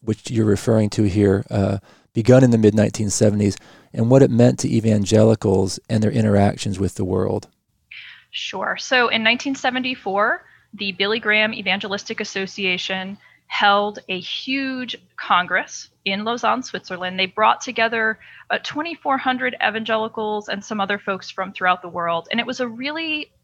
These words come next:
Speaker 2: unique event. First of all, what they had done was they made sure not just to invite evangelicals from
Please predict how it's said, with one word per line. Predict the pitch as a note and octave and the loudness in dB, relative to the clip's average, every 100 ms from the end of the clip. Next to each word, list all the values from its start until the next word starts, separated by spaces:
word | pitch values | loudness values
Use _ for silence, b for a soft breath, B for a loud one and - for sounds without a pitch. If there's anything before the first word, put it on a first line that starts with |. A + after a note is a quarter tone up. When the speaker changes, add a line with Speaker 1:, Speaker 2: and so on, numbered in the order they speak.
| _ | _
Speaker 2:
unique | G#3 G#3+ G3+ G3+ G#3+ - - _ _ _ _ | -8 -6 -4 -4 -4 -6 -18 _ _ _ _
event. | G3+ F3+ F3+ B3 - - B B B B B B _ | -10 -2 -2 -2 -10 -20 B B B B B B _
First | D4 E4 F4+ | 2 2 2
of | C4+ | 2
all, | A3 F#3 - | 4 4 0
what | G3+ G#3+ G#3+ | -2 0 0
they | C4 | 0
had | B3+ A3+ | -2 2
done | A#3+ A3 | 0 0
was | F#3+ | -4
they | - G#3 | -6 -6
made | G#3+ A#3 | -4 -6
sure | A3+ - E4+ D#4 C4+ | -4 -4 0 2 0
not | A#3 A#3+ C#4 C#4+ | 2 4 6 2
just | - B3+ B3+ - - | -2 0 0 -2 -10
to | C4+ | -8
invite | - A3 G3+ G3+ F#3+ | -6 -4 0 0 2
evangelicals | F#3+ G3 G3 F#3 F#3 F#3 F3+ | 0 0 -2 -2 -2 -6 -10
from | - - F3 F3 F3 F3 | -10 -2 0 0 -4 -12